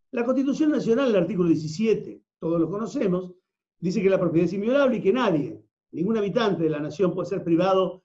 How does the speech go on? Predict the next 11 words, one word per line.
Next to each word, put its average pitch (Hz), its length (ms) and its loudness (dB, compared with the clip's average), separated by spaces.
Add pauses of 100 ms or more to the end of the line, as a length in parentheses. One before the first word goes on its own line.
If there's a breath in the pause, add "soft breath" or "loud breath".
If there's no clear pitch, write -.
(180)
de 180 80 0
esta 170 160 -2
propiedad 214 400 -2
si 196 160 -6
no 202 80 -2
hay 220 80 0
una 185 140 0
sentencia 226 760 0 (240)
fundada 175 400 4
en 123 140 -4
ley. 110 140 -12